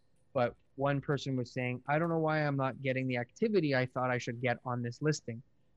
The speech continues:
And then a group of people were saying, "Yeah, it's priced so well." And then another person was saying, "No, it's overpriced." And so, like, I don't know what the answer is to that 'cause I didn't look into it.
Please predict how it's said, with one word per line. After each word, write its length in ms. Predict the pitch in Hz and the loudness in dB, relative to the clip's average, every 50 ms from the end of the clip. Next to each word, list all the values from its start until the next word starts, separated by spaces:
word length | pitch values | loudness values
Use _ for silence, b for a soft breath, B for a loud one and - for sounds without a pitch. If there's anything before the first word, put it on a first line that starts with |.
| _ _ - | _ _ -4
And 180 | 131 127 127 | -2 0 2
then 120 | 131 131 131 | 2 2 2
a 80 | 127 | 2
group 240 | 123 127 143 156 147 | 2 2 0 2 2
of 100 | 156 135 | 0 0
people 220 | - 147 135 139 | 0 -2 -2 0
were 100 | 131 131 | -2 -2
saying, 300 | 127 - - 139 127 127 143 | -2 0 -2 -2 0 0 2
"Yeah, 220 | 190 220 226 208 | 2 4 4 4
it's 100 | 190 - | 2 0
priced 380 | - _ - 208 208 196 - - | -2 _ 0 2 2 2 2 0
so 160 | 185 170 160 | 2 2 4
well." 440 | 156 170 202 202 156 127 120 117 - _ _ _ _ _ | 4 4 4 4 4 2 0 -2 -6 _ _ _ _ _
And 120 | - 131 135 | -4 0 0
then 120 | 135 131 | 2 2
another 180 | 135 151 185 202 | 2 4 2 2
person 320 | 190 - 180 156 - 143 | 2 0 -2 -2 0 -2
was 100 | 135 123 | -4 -2
saying, 280 | - 139 127 120 120 123 | -2 -2 -2 -2 -2 0
"No, 340 | 143 170 156 123 117 113 123 | 2 2 2 2 0 0 -2
it's 200 | 127 139 - - | -2 -4 0 2
overpriced." 760 | 131 160 175 139 123 107 - 117 110 113 - - - - - _ _ _ _ _ _ _ _ - | 2 2 4 2 0 -4 -4 -8 -10 -10 -12 -16 -20 -20 -20 _ _ _ _ _ _ _ _ -10
And 120 | 127 123 | -10 -4
so, 200 | - 151 139 135 | 0 0 0 2
like, 220 | - - 139 120 | 0 -2 -4 0
I 60 | 127 151 | 2 2
don't 120 | 180 180 | 4 6
know 100 | 170 170 | 6 6
what 80 | 156 135 | 6 4
the 120 | 131 131 139 | 4 4 2
answer 240 | 139 - - 127 120 | 2 2 2 0 0
is 100 | 117 - | 0 -2
to 80 | - | 0
that 180 | 117 123 123 120 | 0 0 0 0
'cause 120 | - - | -2 -4
I 80 | 123 120 | -4 -4
didn't 100 | 127 120 | -2 -4
look 160 | 120 120 - | -4 -4 -2
into 240 | 131 131 127 - 127 | -4 -4 -4 -4 -6
it. 160 | 113 110 113 | -6 -6 -6